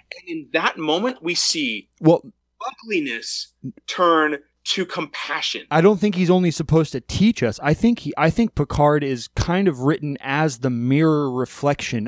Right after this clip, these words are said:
Speaker 2: of the morality we should see, right?
Speaker 1: Yes. Yeah. Yeah. No, the, the ideal morality,
Speaker 2: Yes,
Speaker 1: right? 'Cause
Speaker 2: yes,
Speaker 1: so you
Speaker 2: yes.
Speaker 1: have, every character has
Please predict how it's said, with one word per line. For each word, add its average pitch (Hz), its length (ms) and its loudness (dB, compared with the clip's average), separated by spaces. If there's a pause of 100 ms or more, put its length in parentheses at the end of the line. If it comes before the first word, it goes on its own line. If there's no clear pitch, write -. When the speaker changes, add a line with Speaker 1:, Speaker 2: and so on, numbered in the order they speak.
(120)
Speaker 2:
of 131 480 2
the 135 80 4
morality 131 600 4
we 113 140 -4
should 104 220 -10
see, 139 280 0
right? 95 300 -2
Speaker 1:
Yes. - 380 -8 (240)
Yeah. 220 220 -2 (580)
Yeah. 226 180 2
No, 220 240 2 (140)
the, 202 240 2
the 196 180 2
ideal 165 640 -2
morality, 113 360 -8
Speaker 2:
Yes, 135 100 2
Speaker 1:
right? 127 140 0
'Cause - 80 -10
Speaker 2:
yes, 156 200 0
Speaker 1:
so - 120 -20
you 185 80 0
Speaker 2:
yes. 190 200 0 (440)
Speaker 1:
have, 165 60 -8 (220)
every 226 240 2
character 180 460 0
has 131 540 -2